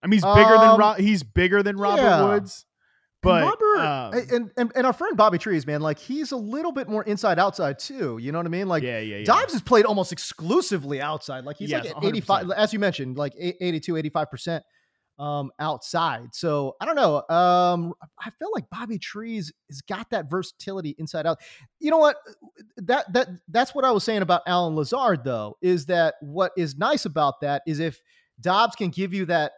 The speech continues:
Speaker 2: you know, good, solid X receiver role or outside role,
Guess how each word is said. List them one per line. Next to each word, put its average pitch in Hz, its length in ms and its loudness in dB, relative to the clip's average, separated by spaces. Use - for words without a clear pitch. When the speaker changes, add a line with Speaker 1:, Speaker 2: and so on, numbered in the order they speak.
Speaker 2:
you 175 80 -6
know, 139 300 -4
good, 170 400 -2
solid 165 580 -2
X 160 200 -12
receiver 160 340 -12
role 151 220 -6
or 151 180 -6
outside 160 400 -4
role, 147 380 -12